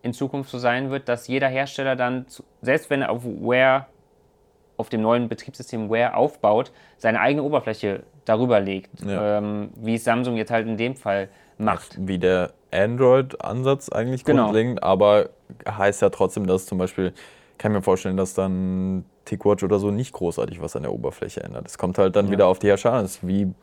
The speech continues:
Speaker 2: bei Android halt, kannst du überlegen, ob du was komplett Eigenes draus machst oder ob du einfach das Grundgerüst, äh, übernimmst und einfach nur eine kleine Optimierung
Speaker 1: Ja.
Speaker 2: machst. Ähm, ich denke auch, dass man da dann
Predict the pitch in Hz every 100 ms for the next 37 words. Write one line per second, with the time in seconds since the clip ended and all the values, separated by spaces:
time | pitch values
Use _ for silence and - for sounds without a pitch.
0 | _ 92 90 90 104 104 120 107 104 -
1 | - - 104 98 95 92 90 90 90 -
2 | 95 98 87 85 104 104 98 101 101 101
3 | 76 92 - 82 87 85 - 95 - 90
4 | 90 - - - - _ _ - 90 82
5 | 87 87 95 85 69 92 90 92 90 107
6 | 101 85 - - 85 82 113 87 90 -
7 | - - - - - 90 92 92 92 87
8 | - _ - - 90 92 - 90 - 85
9 | 90 85 85 87 87 90